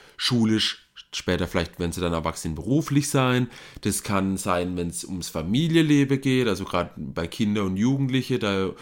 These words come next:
wie stellt die sich's vor, wenn man zusammen zu Hause lebt?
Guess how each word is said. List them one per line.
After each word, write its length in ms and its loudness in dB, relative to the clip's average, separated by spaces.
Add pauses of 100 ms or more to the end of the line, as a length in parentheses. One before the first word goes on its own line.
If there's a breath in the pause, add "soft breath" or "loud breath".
(200 loud breath)
wie 180 4
stellt 300 0
die 100 -2
sich's 220 -2
vor, 180 0
wenn 100 0
man 120 0
zusammen 440 0
zu 200 -2
Hause 320 2
lebt? 380 0